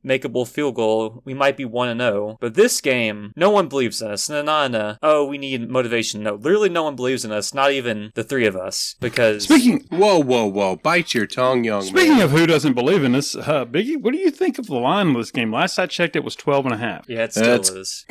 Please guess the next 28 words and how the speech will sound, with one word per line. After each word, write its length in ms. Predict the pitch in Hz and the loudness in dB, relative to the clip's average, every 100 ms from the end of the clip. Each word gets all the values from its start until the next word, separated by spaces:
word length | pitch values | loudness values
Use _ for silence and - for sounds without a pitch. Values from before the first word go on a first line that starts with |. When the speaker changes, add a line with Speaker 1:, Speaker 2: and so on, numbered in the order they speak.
| 120 | 0
Speaker 3:
I, 260 | 123 117 | 0 2
I 20 | |
see 260 | 139 - 139 | 0 0 -2
currently 440 | - 127 123 113 | -2 0 0 0
eleven 360 | 98 98 107 95 | 0 0 -2 -2
and 120 | 92 | -4
a 60 | 87 | -4
half. 300 | 90 87 87 | -4 -6 -2
Regardless, 840 | 110 104 131 156 113 90 95 - - _ | 0 4 4 4 2 -2 -4 -4 -8 _
it's 160 | - - | 2 2
still 300 | 160 151 110 | 4 2 2
probably 340 | 127 120 110 | 2 2 2
one 140 | 110 | 0
of 60 | 110 | -2
the 60 | 90 | -2
biggest 340 | 107 104 - | -2 -2 -2
lines 280 | 107 107 104 | -2 -2 -2
we'll 120 | 92 | -4
see. 300 | - 147 120 | -4 -2 -2
I, 140 | 98 - _ - | -2 -6 _ -10
uh, 120 | 110 | -4
although 440 | 113 117 117 113 | -2 -2 0 0
I 60 | 110 | -2
think 300 | - 180 185 _ | -4 -8 -8 _
tonight 480 | 117 113 175 135 | -6 0 0 0
was 340 | 113 104 - - | -2 -4 -6 -4
fourteen, 600 | 143 156 139 156 180 107 | 2 2 2 0 0 0
right? 320 | 92 123 147 | -2 -2 -4